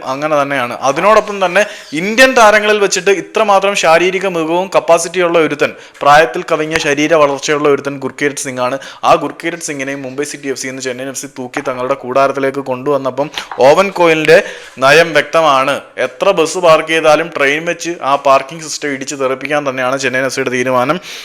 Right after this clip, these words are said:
ചെന്നൈയിൻ എഫ് സിയിലേക്കുള്ള താരത്തിന്റെ വരവിനെ കുറിച്ച് കോണർ ഷീൽഡ്സ് വളരെ നേരത്തെ തന്നെ ആൾ ഇംപ്രസ്ഡ്, കോണർ ഷീൽഡ്സ് എന്ന്, ഓവൻ കോയിൽ വളരെ നേരത്തെ തന്നെ ആൾ ഇംപ്രസ്ഡ് ആണെന്ന് പറഞ്ഞിട്ടുണ്ട്. ഇനി ഗുർകീരത്തിന്റെ പ്രതികരണം ഇങ്ങനെയാണ്. "To be honest, I love Owen Coyle as a coach. He is a brilliant coach and I want to play under him."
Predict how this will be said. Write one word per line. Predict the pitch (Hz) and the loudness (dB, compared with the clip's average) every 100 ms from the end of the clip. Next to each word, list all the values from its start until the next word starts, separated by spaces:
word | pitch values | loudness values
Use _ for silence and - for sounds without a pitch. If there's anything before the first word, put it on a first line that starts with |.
| - | -4
ചെന്നൈയിൻ | - 151 180 | 0 4 4
എഫ് | 180 | 4
സിയിലേക്കുള്ള | 190 190 190 180 185 | 4 4 4 4 6
താരത്തിന്റെ | 175 165 170 180 | 6 6 4 2
വരവിനെ | 175 160 170 180 | 4 4 4 0
കുറിച്ച് | 180 190 | -2 -2
കോണർ | 170 151 170 | 0 2 2
ഷീൽഡ്സ് | 190 185 | 0 0
വളരെ | 196 180 180 | 2 4 4
നേരത്തെ | 180 175 185 185 | 2 2 2 2
തന്നെ | 180 | 4
ആൾ | 175 | 2
ഇംപ്രസ്ഡ്, | 165 165 - 160 | 2 -2 0 -2
കോണർ | - 123 131 | -2 -2 -2
ഷീൽഡ്സ് | - 123 127 | -4 -8 -10
എന്ന്, | 117 104 - - - | -12 -12 -16 -12 2
ഓവൻ | 127 165 190 | 4 4 2
കോയിൽ | 196 202 | 2 4
വളരെ | 185 180 | 6 6
നേരത്തെ | 185 175 170 185 | 4 2 2 0
തന്നെ | 180 170 | 2 2
ആൾ | 170 | 2
ഇംപ്രസ്ഡ് | 160 160 165 | 0 -2 0
ആണെന്ന് | 160 160 | 2 4
പറഞ്ഞിട്ടുണ്ട്. | 147 151 139 143 202 - - - | 4 2 0 0 0 -4 -14 -4
ഇനി | 160 202 156 | 0 2 0
ഗുർകീരത്തിന്റെ | 139 147 - 220 220 226 | -2 -4 2 2 4 2
പ്രതികരണം | 202 190 185 185 | 4 4 4 2
ഇങ്ങനെയാണ്. | 170 170 160 180 | 2 4 4 2
"To | - | 2
be | 220 | 4
honest, | 262 285 269 - - 180 | 6 6 4 0 4 6
I | 190 | 8
love | 185 233 | 8 8
Owen | 214 196 196 190 | 6 4 2 2
Coyle | 180 - | 2 2
as | 156 | 0
a | 151 - | 0 -2
coach. | 190 226 - | 2 4 2
He | 147 147 | -4 -4
is | 143 | -4
a | 135 | -4
brilliant | 160 220 220 180 | -4 -4 -2 0
coach | 160 - - 131 | 0 0 -2 0
and | 131 127 | 4 4
I | 131 | 4
want | 185 185 | 2 0
to | 165 | -6
play | 147 135 | 0 0
under | 123 | 0
him." | - | -6